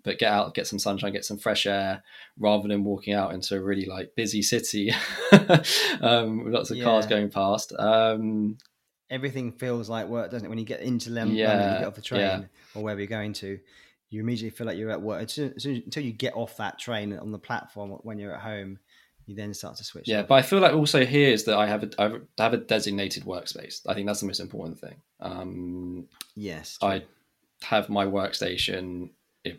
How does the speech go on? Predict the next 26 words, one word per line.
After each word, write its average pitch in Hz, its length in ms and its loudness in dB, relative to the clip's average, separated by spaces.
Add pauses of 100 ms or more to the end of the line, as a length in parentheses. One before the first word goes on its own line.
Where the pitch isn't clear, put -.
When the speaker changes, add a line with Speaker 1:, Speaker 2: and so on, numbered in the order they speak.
Speaker 1:
once 101 280 -6
I, 104 100 0 (140)
once 110 240 -4
the 101 80 -2
sort 87 180 -8
of 87 80 -14 (120)
day 98 200 0
ends, 92 300 -6
I - 180 -10
tend 98 340 -4
to - 80 -14
try 101 160 -2
and 95 80 -6
close 101 260 -2
the 101 60 -6
door, 98 440 -4 (640)
forget 101 220 0
about 98 240 0
that, 92 340 -2
unwind. 92 760 -6 (180)
Um, 92 1080 -8 (600)
and 113 120 0
also 135 280 2
with 117 180 2
remote 107 340 0
working, 98 560 -4